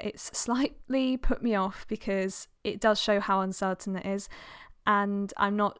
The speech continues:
sure if I would really want to do that as a career. Um, but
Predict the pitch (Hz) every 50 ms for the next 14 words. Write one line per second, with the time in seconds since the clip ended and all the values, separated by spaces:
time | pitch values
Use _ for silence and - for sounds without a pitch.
0 | - - - - - 208 190 185 185 185 185 185 185 - - - - - - -
1 | - - - 202 196 202 196 190 190 185 185 196 185 185 185 185 175 - - 196
2 | 185 180 170 190 - 190 - - - 190 185 180 180 180 175 - - 196 190 185
3 | 180 185 190 190 _ _ _ _ _ - 196 190 185 - - - - - -